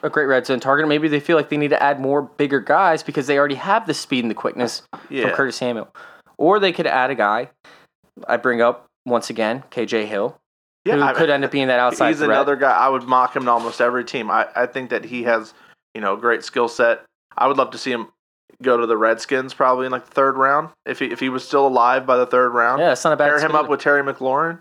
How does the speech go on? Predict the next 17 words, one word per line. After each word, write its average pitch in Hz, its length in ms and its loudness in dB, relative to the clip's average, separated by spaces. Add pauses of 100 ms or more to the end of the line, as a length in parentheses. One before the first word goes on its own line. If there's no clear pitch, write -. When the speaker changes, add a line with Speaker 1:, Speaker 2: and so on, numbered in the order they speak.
Speaker 2:
I 123 140 -2
mean, 113 500 -12 (220)
Scary 131 340 0
Terry 131 400 0
Speaker 1:
And 127 80 -2
Speaker 2:
and 120 60 -12
Speaker 1:
Paul 147 200 0
Speaker 2:
K 151 100 2
J 127 40 -4
Hill. 135 120 0
Speaker 1:
Richardson's 151 280 -2
done. 147 340 0 (340)
Speaker 2:
Yeah. 127 220 -4
Speaker 1:
So - 200 -4
it 139 60 0
works 143 200 2
out. - 240 -4